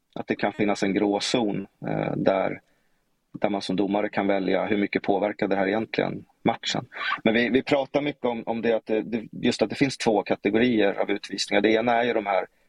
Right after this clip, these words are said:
bedömningarna. När ska vi ta en roughing, till exempel, efter en målvaktsblockering? Är, är, är det första gången i matchen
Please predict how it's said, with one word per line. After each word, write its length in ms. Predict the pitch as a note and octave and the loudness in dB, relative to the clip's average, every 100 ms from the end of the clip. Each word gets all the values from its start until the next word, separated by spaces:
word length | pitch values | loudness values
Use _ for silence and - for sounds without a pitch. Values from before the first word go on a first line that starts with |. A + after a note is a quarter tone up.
| _ _ _ _ | _ _ _ _
bedömningarna. 840 | - F2+ A2+ A2+ G2+ F#2+ F#2 - G2+ | -4 0 0 0 -2 -2 -2 -2 0
När 300 | A2+ A2 A2 | 0 2 0
ska 180 | - G#2 | 0 0
vi 100 | G#2 | 0
ta 220 | - G2+ | 0 0
en 140 | G2 | 2
roughing, 640 | G#2+ G2+ - - F#2+ F#2 - | 0 -2 -8 -2 -2 -2 -4
till 80 | - | -4
exempel, 480 | - G2 - G2 - | -2 -4 -2 -6 0
efter 240 | - - G#2 | -2 0 0
en 100 | G#2 | 4
målvaktsblockering? 960 | G#2 G2 G2+ - - G#2+ G#2 G#2 G#2 A2 | 2 2 -2 -4 0 2 2 0 -2 2
Är, 220 | A2 G#2 _ - - - - - - _ _ _ _ - | 2 2 _ -20 -20 -20 -20 -20 -20 _ _ _ _ -2
är, 280 | - - - | 2 2 2
är 120 | A2+ | 4
det 220 | A2 G2+ | 2 2
första 360 | - B2+ - G2+ | 2 2 2 2
gången 280 | G2 F#2+ | 2 -2
i 40 | F#2 | -2
matchen 580 | F2 - - F#2 F#2 | -2 -2 -4 -4 -4